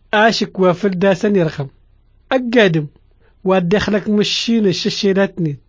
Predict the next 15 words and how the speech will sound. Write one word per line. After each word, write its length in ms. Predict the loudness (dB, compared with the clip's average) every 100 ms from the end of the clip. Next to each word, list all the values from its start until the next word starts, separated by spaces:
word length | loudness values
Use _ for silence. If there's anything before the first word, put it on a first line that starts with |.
| _ _ _ _ _ _
إسان 400 | -6 0 2 2
فرنتاريت. 960 | 2 2 2 4 6 6 6 2 -2 -12 _ -20 _ -2
تنلكم 640 | 0 2 2 -2 -2 0
يشيتا. 560 | 2 2 0 -2 -2 -8 -10 _ _ _ _ _
إيموسن. 760 | 0 2 6 6 4 2 0 -2 -10 _ _ _
آزنقو 600 | 2 2 4 2 4 4
مشينا. 640 | 4 2 0 -2 0 0 -2 -6 _ _ _ _ 0
هادي 280 | 2 4
مدحوا. 580 | 2 0 2 2 4 2 0 _ _ _ _ _ _ _
دا 180 | 0 0
تيجي 360 | 2 0 0 2
نسنا 400 | 2 2 2 4
بكا. 480 | 2 0 -4 -4 -6 -20 _ _ _ _ _ _ _
إسيدا 400 | -6 -4 0 4
واتن 460 | 4 4 2 0 0